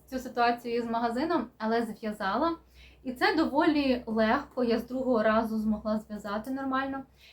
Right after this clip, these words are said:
Думаю, наберу, тут у мене набрано вісімдесят спи-, е, петель, я спробую на сто зробити,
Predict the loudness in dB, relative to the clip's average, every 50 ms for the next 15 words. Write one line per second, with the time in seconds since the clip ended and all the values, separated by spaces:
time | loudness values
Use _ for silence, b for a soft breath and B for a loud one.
0 | B B -10 -6 -2 0 2 2 2 4 2 2 2 2 0 0 0 0 -2 -2
1 | -4 -4 -6 -4 -2 0 0 0 2 2 0 0 0 -2 -4 -4 -4 -6 -8 -6
2 | -4 -4 -4 -4 -4 -4 -4 -4 -6 -10 _ -12 -10 -8 -8 -8 -8 -8 -10 -6
3 | -4 -4 -4 -4 -6 -10 -8 -6 -6 -6 -6 -6 -6 -4 -4 -4 -4 -6 -6 -4
4 | -4 -4 -4 -4 -6 -8 -4 -2 0 0 0 -2 -2 -2 -4 -4 -6 -8 -10 -14
5 | -18